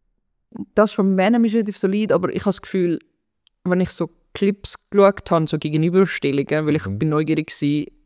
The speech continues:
Speaker 1: von, von der Erinnerung her, der andere ist jetzt auch eben zweitausendachtzehn gsi. Und ich, wenn du sie genau gegenüberstellst, siehst du die Neuerungen, aber
Speaker 2: Ja.
Speaker 1: gespü-, gespürt habe ich jetzt nicht, dass es besserer C G I wäre in dem Sinn, weißt du. Dass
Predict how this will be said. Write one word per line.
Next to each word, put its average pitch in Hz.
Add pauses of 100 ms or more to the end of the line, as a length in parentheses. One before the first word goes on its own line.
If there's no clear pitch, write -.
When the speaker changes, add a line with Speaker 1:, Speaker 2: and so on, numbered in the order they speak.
(280)
Speaker 1:
von, 160
von -
der 147
Erinnerung 156
her, 143
der 127
andere 151
ist -
jetzt 147
auch 156
eben 156
zweitausendachtzehn -
gsi. - (960)
Und 170 (220)
ich, - (480)
wenn 180
du -
sie 180
genau 196
gegenüberstellst, 196
siehst 208
du -
die 208
Neuerungen, 226
aber 147
Speaker 2:
Ja. 95 (800)
Speaker 1:
gespü-, -
gespürt -
habe 170
ich 147
jetzt -
nicht, 175
dass 147
es 156
besserer 156
C 165
G 156
I 147
wäre 160
in 156
dem 147
Sinn, 101
weißt -
du. - (380)
Dass -